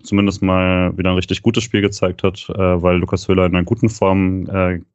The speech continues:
gegen Mannschaften wie Leverkusen und Leipzig kann sehr, sehr, sehr nützlich werden. Ähm, und damit, äh, du hast angesprochen, wir hatten die Champions League in der Hand, jetzt, äh, hat man aber trotzdem eine ganz seltsame Konstellation, weil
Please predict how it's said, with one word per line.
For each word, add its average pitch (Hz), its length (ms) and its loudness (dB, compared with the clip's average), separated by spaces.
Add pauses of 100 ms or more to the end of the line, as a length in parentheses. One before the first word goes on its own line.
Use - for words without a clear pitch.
gegen 90 240 2
Mannschaften 90 480 0
wie 87 80 2
Leverkusen 92 500 2
und 87 100 2
Leipzig 87 380 -2
kann 85 220 0
sehr, 87 320 2
sehr, 85 240 2
sehr 82 180 0
nützlich 87 380 -4
werden. 87 260 -2 (960)
Ähm, 95 500 0 (1080)
und 98 520 0 (340)
damit, 107 800 -2
äh, 98 380 0
du 98 140 0
hast 101 160 0
angesprochen, 101 460 0
wir 92 100 2
hatten 98 240 -2
die 92 100 0
Champions 123 320 0
League 113 160 0
in 107 80 2
der 95 140 0
Hand, 127 320 -2
jetzt, - 440 -8
äh, 98 140 2
hat 98 140 -4
man 101 160 0
aber 92 180 2
trotzdem - 300 -2
eine 95 80 2
ganz 92 160 0
seltsame 123 360 0
Konstellation, 104 760 0
weil 98 420 2